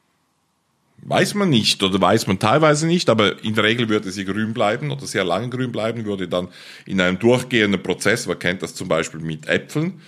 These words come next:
die in den Tropen oder Subtropen angebaut werden, äh, da muss man, die, die wechseln dann die alten und die neuen Blätter in einem laufenden Prozess, die alten verschwinden langsam und die neuen kommen und wenn man will,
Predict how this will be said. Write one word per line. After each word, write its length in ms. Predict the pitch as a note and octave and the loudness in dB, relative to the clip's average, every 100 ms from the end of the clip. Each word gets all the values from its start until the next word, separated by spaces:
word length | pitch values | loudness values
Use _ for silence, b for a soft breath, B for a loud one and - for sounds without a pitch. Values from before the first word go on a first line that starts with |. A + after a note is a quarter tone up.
| B B B B B - | B B B B B -4
die 160 | G#2+ G2 | 0 2
in 100 | F2+ | 2
den 180 | E2+ D2+ | 0 2
Tropen 380 | G2 C3+ C#3+ | 2 2 2
oder 100 | A#2+ | -2
Subtropen 520 | G2+ C#3 C#3 C#3+ C#3+ C#3+ | 0 -4 0 -2 0 0
angebaut 560 | C#3 C#3+ C#3 C#3+ C#3 | 0 0 0 0 0
werden, 400 | C#3+ C#3 D3 D#3+ | 2 2 2 -2
äh, 340 | - G#2 G#2 F#2 | 2 4 4 2
da 140 | - A2 | 0 2
muss 260 | C3 C#3 | 2 0
man, 240 | C3+ A#2+ A2+ | 2 0 2
die, 220 | G#2+ C#2+ - - - | 0 0 -4 -18 -12
die 160 | - A#2 | -4 0
wechseln 320 | A#2 - D3 | 0 0 0
dann 160 | B2+ A#2 | 2 2
die 100 | A2+ | 2
alten 380 | F#2+ C3 C#3 A#2+ | 2 2 -2 -4
und 160 | A2 | -4
die 60 | A2+ | 0
neuen 320 | G#2 G#2 B2+ | 2 2 2
Blätter 340 | B2 A2 A2 | 2 0 0
in 160 | G#2+ G2 | -2 0
einem 220 | F#2 F2+ | 0 2
laufenden 520 | F2 G2 C3 A#2 G2+ | 2 4 2 -2 -6
Prozess, 460 | F#2+ F#2 - G#2 A#2 | -4 -6 0 -2 0
die 80 | G#2+ | 2
alten 320 | G2 A#2+ - | 2 2 -8
verschwinden 420 | G2 G#2 A#2 C3+ | -8 -6 -4 -4
langsam 520 | C#3+ B2+ C#3 C#3 C3+ | -2 0 2 2 2
und 140 | A2 G#2+ | -2 -6
die 40 | |
neuen 280 | G#2+ G#2+ G#2 | 0 0 0
kommen 280 | G2+ A2+ D3 | 0 0 2
und 140 | C3+ | 2
wenn 120 | A#2 | 2
man 220 | A2 G2+ G2+ | 2 0 2
will, 300 | C3+ F#3 | 4 4